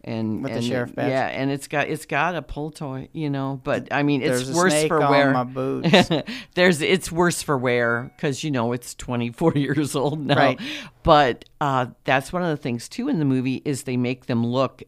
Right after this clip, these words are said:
Speaker 1: they, they have them dinged up
Speaker 2: Mm-hmm.
Speaker 1: from playing,
Speaker 2: But
Speaker 1: you
Speaker 2: see,
Speaker 1: know.
Speaker 2: that is one thing that bothered me. Bo Peep looks better than she's ever did. Yes, she's got, uh, a couple injuries, but Bo Peep, her face is porcelain and looks beautiful.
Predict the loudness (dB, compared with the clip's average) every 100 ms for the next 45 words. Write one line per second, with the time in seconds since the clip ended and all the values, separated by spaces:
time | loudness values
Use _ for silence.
0 | -6 -2 -2 -2 -2 -2 0 -2 0 -2
1 | 0 0 0 0 0 -2 -8 -10 -6 -4
2 | -4 -6 _ _ -4 -2 -4 -8 -10 -6
3 | -4 -4 -6 -2 0 0 0 0 0 -4
4 | -6 -2 -2 0 -2 -2 -2 0 0 0
5 | -2 -2 0 0 -2 -10 -10 -8 -10 -10
6 | -6 -2 -2 -2 -4 -6 -4 -4 -4 -6
7 | -2 0 0 -2 -6 -6 0 0 0 -2
8 | -2 -2 -6 _ -10 -8 -6 -6 -4 -4
9 | -4 -6 -6 -6 -2 -2 -2 -4 -6 -6
10 | -12 _ _ _ _ -6 -4 -2 -2 -2
11 | -6 -6 -8 -10 -6 -2 -2 -4 -4 -4
12 | -4 -4 -8 -8 -2 0 -2 -6 -12 -14